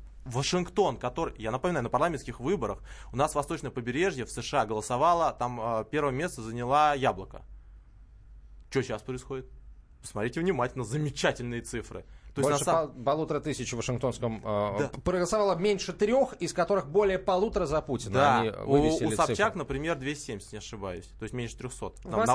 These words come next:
Speaker 1: уровне
Speaker 3: очереди
Speaker 1: где-то.
Speaker 3: действительно
Speaker 1: Вот,
Speaker 3: стояли
Speaker 1: то есть
Speaker 3: на
Speaker 1: на самом
Speaker 3: участках, да.
Speaker 1: деле особенность гл-, заключается в том, что вы не можете, э, вот,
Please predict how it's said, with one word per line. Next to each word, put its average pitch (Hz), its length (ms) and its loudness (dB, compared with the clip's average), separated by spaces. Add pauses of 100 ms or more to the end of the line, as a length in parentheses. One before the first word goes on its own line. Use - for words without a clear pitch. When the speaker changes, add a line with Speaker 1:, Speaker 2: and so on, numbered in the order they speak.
Speaker 1:
уровне 311 180 2
Speaker 3:
очереди 220 180 -2
Speaker 1:
где-то. 180 140 -8
Speaker 3:
действительно 190 340 -4
Speaker 1:
Вот, 151 60 6
Speaker 3:
стояли 185 160 -2
Speaker 1:
то 160 60 2
есть 170 120 0
Speaker 3:
на 165 60 4
Speaker 1:
на 151 40 2
самом 202 280 2
Speaker 3:
участках, - 20 -2
да. 185 80 -2
Speaker 1:
деле 185 220 4
особенность 170 420 0
гл-, 147 100 0
заключается 143 540 -4
в - 40 -18
том, 196 120 0
что 139 100 -8
вы 127 100 -4
не 147 60 -2
можете, 175 300 -4
э, - 60 -10 (260)
вот, 131 260 -4